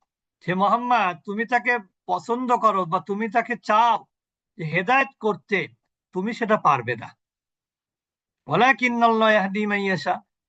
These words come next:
আল্লাহ যদি চান তাহলে তাকে কি করতে পারবেন? হেদায়েত করতে পারবেন। হেদায়েতের মালিক আল্লাহ, কিন্তু হেদায়েতের মাধ্যম, source of হেদায়েত কি? আল কুরআন।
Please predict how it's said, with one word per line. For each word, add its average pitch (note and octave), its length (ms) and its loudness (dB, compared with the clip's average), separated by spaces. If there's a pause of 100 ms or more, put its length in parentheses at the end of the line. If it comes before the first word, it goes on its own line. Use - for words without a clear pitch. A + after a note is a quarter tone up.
(140)
আল্লাহ G#3+ 380 0
যদি C4+ 300 -8
চান A3+ 440 0
তাহলে G#3+ 420 0
তাকে G3+ 260 -4
কি G#3 160 -10
করতে A3+ 340 -6
পারবেন? A3+ 480 0 (640)
হেদায়েত D#3+ 320 -2
করতে B2+ 280 -16
পারবেন। A#2 360 -10 (580)
হেদায়েতের C#4 480 4
মালিক A#3 400 2
আল্লাহ, C#3+ 300 -4 (500)
কিন্তু G#3+ 280 0
হেদায়েতের B3+ 680 4
মাধ্যম, G3+ 600 0
source C4+ 560 -2
of B3 200 6 (260)
হেদায়েত A#3 420 2 (200)
কি? G#3 260 -6 (380)
আল D3 200 -4
কুরআন। A#2 680 -2